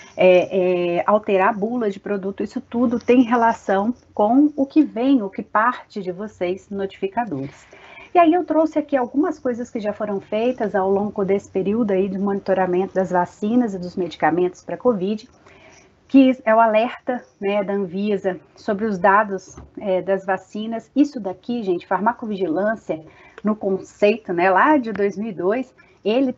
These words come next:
ela também é prevenção de eventos adversos. Esse alerta aqui nada mais é do que mostrando que as vacinas têm diferentes formas de armazenar, de preparar, diferentes doses, dif-, né, é, é, volumes,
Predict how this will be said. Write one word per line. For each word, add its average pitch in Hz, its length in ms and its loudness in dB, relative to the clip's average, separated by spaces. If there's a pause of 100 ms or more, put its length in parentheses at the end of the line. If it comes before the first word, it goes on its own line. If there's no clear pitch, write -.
ela 214 220 4
também 220 400 -6
é 226 80 -4 (160)
prevenção 233 640 -2
de 170 120 -4
eventos 151 400 -2
adversos. 151 720 -6
Esse 277 260 2
alerta 247 380 0
aqui 240 360 -4
nada 240 280 0
mais 220 240 -4
é 214 120 4
do 240 60 -6
que 233 140 -12
mostrando 240 640 2
que 202 180 -6
as 170 160 -6
vacinas 202 640 -8
têm 202 240 -6
diferentes 190 580 -4
formas 185 400 2
de 151 60 -4
armazenar, 196 600 0 (360)
de 254 160 2
preparar, 180 640 0 (240)
diferentes 180 580 -8
doses, 175 540 -2 (180)
dif-, 180 300 -10
né, 196 400 2
é, 185 320 -2
é, 175 40 -2
volumes, 202 800 0